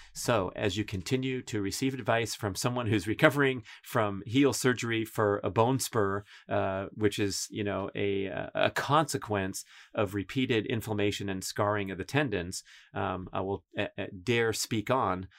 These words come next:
about the subject. So, um, because my, uh, calf muscles and tendons weren't resilient enough to handle the sprinting and jumping, I developed this bone spur condition, which is that chronic inflammation of the tendons and stretching of the fascia.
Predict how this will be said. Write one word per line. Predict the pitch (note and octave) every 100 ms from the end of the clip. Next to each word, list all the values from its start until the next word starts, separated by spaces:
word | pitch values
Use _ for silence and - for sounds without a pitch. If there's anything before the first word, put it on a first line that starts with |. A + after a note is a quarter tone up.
| -
about | G#2 F#2 G2 F#2+ F#2+
the | F2+ F#2+ F2+
subject. | - B2 A#2+ G2 E2 -
So, | - G2+ F2+ _ - - -
um, | G2 F#2 F2+ F#2 - _
because | A2 - B2+ B2+ G#2+
my, | A2 G2 F#2+ F#2+ F#2 _ - _ _ -
uh, | - - - -
calf | B2 B2+ -
muscles | A2+ - A2 A2 - - _ _
and | - G2 F#2+ F#2+
tendons | B2 A2 G2+ G2
weren't | A2 G#2 A2+ G#2
resilient | G#2+ F#2 A#2 A2+ F#2+
enough | G2 F#2 F#2+ -
to | - G2+ F#2+ F#2
handle | F2 A#2+ B2+ A2+ F2+ F2+ F#2+ - -
the | - G2+ F#2
sprinting | - A#2 A2 G#2
and | G2
jumping, | F2+ C3 A2+ E2+ G2
I | F2+
developed | G2+ F#2+ G2+ -
this | G2
bone | - F#2 F#2+
spur | G#2 - A2+
condition, | A2 G#2+ C#3 F2
which | E2+ F#2+
is | F2
that | F#2+
chronic | - G#2 F#2+ G2 -
inflammation | G2 - F#2+ F#2 -
of | F#2+
the | F2
tendons | - F#2 F#2 F2+
and | F2+ F2
stretching | - A2 F#2+ G2+ F#2
of |
the | E2+
fascia. | - F2+ F2 - F2+